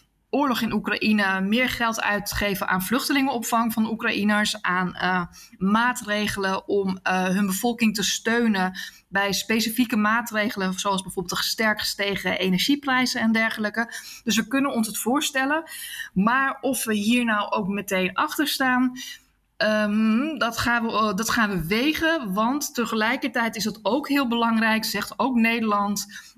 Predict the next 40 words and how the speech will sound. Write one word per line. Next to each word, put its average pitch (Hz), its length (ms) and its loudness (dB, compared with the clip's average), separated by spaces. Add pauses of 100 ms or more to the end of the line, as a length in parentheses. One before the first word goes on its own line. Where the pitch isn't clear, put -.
(120)
om 226 160 4
die 196 100 2
schulden 247 400 0
af 214 140 -2
te 190 120 -4
bouwen. 196 280 0
En 202 100 0
Nederland 208 440 0
kijkt, 196 320 0
zoals 190 500 -2
bekend, 196 480 0
al 185 180 0
veel 226 320 0
langer 196 420 0
naar 190 160 2
met 190 140 -2
name 202 320 0
Oost-Europa, 185 840 0
eh, 180 220 -2
dat, - 260 -4 (400)
ja, 180 200 0
toch 190 120 -6
wel 202 160 0
echt - 180 -2
hele 220 220 2
hoge 202 220 0
staatsschulden 220 640 0
heeft. 202 420 -2
En 202 200 2
dat, 196 340 -2
ja, 254 200 0
dat 185 140 -4
kan 226 160 2
een 214 80 2
gevaar 226 360 -2
zijn 196 240 0
voor 196 440 0 (160)
de 214 120 0
hele 214 420 2
Europese, 196 760 0